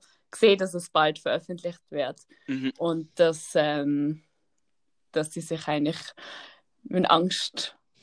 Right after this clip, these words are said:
Speaker 1: Angst <laughs> haben, ähm, wenn's rauskommt. Aber ich weiss nicht, ich, ich denk, natürlich, wenn sie schlecht behandelt worden ist, dann ist es sicher nicht in Ordnung.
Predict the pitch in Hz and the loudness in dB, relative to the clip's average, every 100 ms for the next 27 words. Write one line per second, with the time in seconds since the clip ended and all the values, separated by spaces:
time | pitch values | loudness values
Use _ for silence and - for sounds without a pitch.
0 | _ - 202 - 208 202 226 214 247 403 | _ 0 0 0 -4 6 8 8 4 -2
1 | 466 339 190 175 180 180 202 - 226 220 | -2 0 2 2 2 0 -2 -2 -4 -2
2 | 254 - 240 262 - - - 226 269 294 | -2 0 -2 -2 -14 -16 2 6 6 4
3 | 330 381 - 320 254 - - - 269 240 | 2 2 0 -2 -2 -8 -10 -2 -2 -2
4 | - - _ 220 220 247 240 220 208 - | -8 -20 _ -6 0 0 0 -2 -4 -6
5 | - 202 185 180 180 180 _ 196 175 180 | -4 0 0 0 0 0 _ -4 -2 -2
6 | 233 247 220 226 233 160 208 233 - _ | -4 -6 -4 -4 -4 -6 -8 -10 -16 _
7 | _ _ _ _ 202 185 175 175 - _ | _ _ _ _ 2 2 0 -8 -12 _
8 | _ _ 190 175 170 190 190 190 185 190 | _ _ -6 -6 -8 -8 -6 -2 0 -2
9 | 190 160 165 - 175 170 | -4 -6 -6 -6 -2 -2